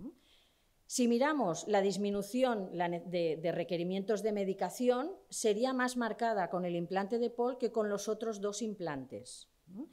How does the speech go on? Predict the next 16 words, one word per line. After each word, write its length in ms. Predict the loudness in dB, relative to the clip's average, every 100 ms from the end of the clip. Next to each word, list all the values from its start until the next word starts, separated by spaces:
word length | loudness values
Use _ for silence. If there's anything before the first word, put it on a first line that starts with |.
| _ -20 _ -8
Así, 420 | -4 -2 0 0
la, 220 | 2 2 2
la 200 | 2 2
tasa 260 | 0 0
de 100 | -2
fallo 380 | 0 0 2 2
también, 580 | 2 2 2 0 -2 -6
eh, 300 | -4 0 0 -2
pues 140 | -4
parece 360 | 0 0 0 0
que 80 | 0
es 100 | 0
menor 540 | 0 0 0 -2 -8
con 160 | -10 -8
este 180 | -8 -8
implante. 560 | -8 -10 -12 -14 -20